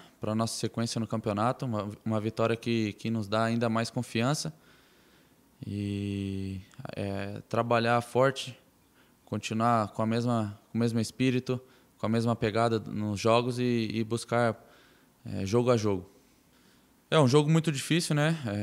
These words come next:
É sempre muito difícil jogar contra a equipe do C S A, ainda mais no, no Rei Pelé. Ah, mas é, é ir concentrado, né?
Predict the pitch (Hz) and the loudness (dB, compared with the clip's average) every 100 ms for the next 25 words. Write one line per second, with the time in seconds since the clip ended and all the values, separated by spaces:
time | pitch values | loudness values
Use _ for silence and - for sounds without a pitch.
0 | 98 95 - 123 131 120 127 113 - 123 | -4 -6 -4 -4 0 -2 -2 -6 -4 -4
1 | - 113 107 113 113 107 - 113 - - | -2 -2 0 -2 -4 -6 -6 -8 -6 -4
2 | 104 - 117 117 104 110 113 110 101 101 | -4 -2 -2 0 0 0 0 -2 -4 -6
3 | 104 110 - 101 104 131 - - - - | -2 -4 0 0 2 0 -2 -16 -20 -20
4 | - - - - - 107 107 107 107 107 | -20 -20 -20 -20 -6 -2 0 2 2 2
5 | 104 104 - - - - - 143 175 185 | 2 -2 -8 -20 -20 -8 -2 4 6 8
6 | 165 143 135 147 156 156 170 170 151 147 | 8 6 4 4 4 2 0 2 2 4
7 | 143 127 135 | 4 4 2